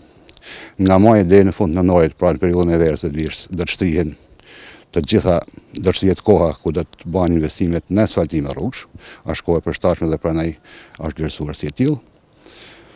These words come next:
Përveç kë asfaltime në rrugë që përmenda, rehabilitimi që përmenda në fillim,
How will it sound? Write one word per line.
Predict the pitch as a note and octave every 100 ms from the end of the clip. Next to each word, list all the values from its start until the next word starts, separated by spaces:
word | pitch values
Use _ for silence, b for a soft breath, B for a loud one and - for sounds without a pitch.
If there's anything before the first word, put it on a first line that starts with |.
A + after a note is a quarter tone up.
| B -
Përveç | F#2 F#2 -
kë | G2+ F#2 F2 C#2 B -
asfaltime | - G2+ E2+ G#2 F#2 F2
në | E2
rrugë | F2+ -
që | E2+
përmenda, | F2+ F2+ E2 D2 B B B
rehabilitimi | F#2+ F2+ E2 E2 F#2+ F#2+ -
që | C#2
përmenda | E2 E2 D2+
në | -
fillim, | D#2 C#2+